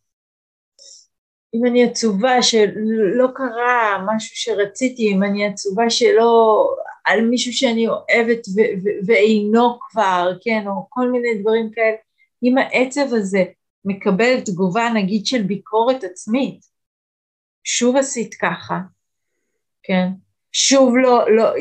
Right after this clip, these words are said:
שוב יכולת יותר ולא התמדת", כן? "שוב הרסת", שוב,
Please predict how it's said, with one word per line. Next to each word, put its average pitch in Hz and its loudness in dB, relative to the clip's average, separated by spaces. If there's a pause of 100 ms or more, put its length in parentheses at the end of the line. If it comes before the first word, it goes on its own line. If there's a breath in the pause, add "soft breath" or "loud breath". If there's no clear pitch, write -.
(140)
שוב 285 2
יכולת 254 0
יותר 190 2
ולא 180 2
התמדת", 160 -10
כן? 190 -6 (300 soft breath)
"שוב 277 2
הרסת", 208 0
שוב, - 0